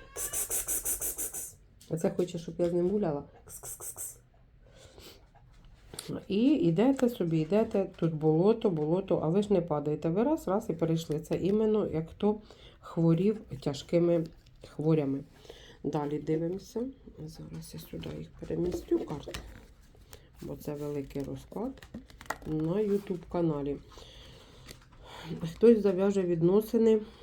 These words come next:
одинокий, хто, в яких дуже довго не було пари.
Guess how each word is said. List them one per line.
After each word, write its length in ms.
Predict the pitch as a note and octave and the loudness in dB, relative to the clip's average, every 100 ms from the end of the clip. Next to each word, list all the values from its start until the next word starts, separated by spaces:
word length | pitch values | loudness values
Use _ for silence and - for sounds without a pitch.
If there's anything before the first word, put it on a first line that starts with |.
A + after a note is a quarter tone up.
| - - - - | -16 -14 -12 0
одинокий, 640 | E3+ E3 G3 G3+ E3 D3+ | 2 4 6 6 6 -2
хто, 340 | C3 - C#3+ C3+ E3+ | -4 -4 -4 -4 -6
в 400 | D3 C#3+ C#3+ D#3+ | -4 -4 -2 0
яких 440 | E3+ G3+ G3 C#3+ | 2 4 2 0
дуже 400 | F3+ G#3+ G3+ F3+ | 0 2 2 2
довго 400 | D#3 F3 E3 D#3+ | 2 0 2 0
не 140 | D3 | 0
було 480 | C#3+ C#3 C#3+ D#3 D#3+ E3 - - _ - - - - - | -4 -4 0 2 2 0 -16 -20 _ -20 -20 -20 -20 -8
пари. 340 | C#3+ C#3 C3+ | -2 0 0